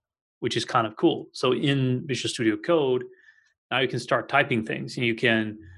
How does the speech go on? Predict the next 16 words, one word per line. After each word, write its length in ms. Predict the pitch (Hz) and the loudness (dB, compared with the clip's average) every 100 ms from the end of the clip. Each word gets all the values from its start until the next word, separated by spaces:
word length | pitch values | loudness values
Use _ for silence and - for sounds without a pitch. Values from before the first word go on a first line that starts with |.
| - _ - | -20 _ -4
um, 420 | 110 107 110 120 139 | -2 0 -2 -6 -4
you 100 | 117 | -2
know, 100 | 110 | 0
build 240 | 123 117 | 2 2
your 120 | 110 | 0
parameters, 580 | - 113 110 113 113 107 | 0 0 2 2 0 0
variables, 460 | 110 110 107 107 110 | 2 2 0 -2 0
modules, 520 | 110 110 110 107 - | 0 0 0 0 2
outputs, 440 | 113 110 120 113 | 2 2 0 -2
scopes, 380 | - 117 113 110 | -2 0 0 0
whatever 240 | 120 117 | -2 2
you 80 | 113 | 2
want, 260 | 127 127 - | 2 0 -2
and 120 | 117 | -4
you 80 | 113 | 2
get 220 | 117 | 4